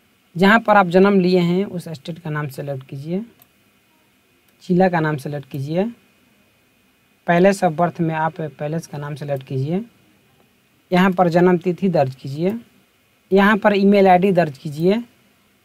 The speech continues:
इस बॉक्स में पैन कार्ड नंबर दर्ज कीजिए। थोड़ा सा स्क्रॉल करके नीचे जाइए। अब देखिए आपको एड्रेस भरना है।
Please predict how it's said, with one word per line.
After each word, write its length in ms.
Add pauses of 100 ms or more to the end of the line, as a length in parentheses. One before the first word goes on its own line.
(320)
इस 160
बॉक्स 300
में 140
पैन 240
कार्ड 180
नंबर 240
दर्ज 240
कीजिए। 400 (1120)
थोड़ा 180
सा 160
स्क्रॉल 320
करके 220
नीचे 240
जाइए। 380 (1600)
अब 100
देखिए 260
आपको 240
एड्रेस 380
भरना 320
है। 220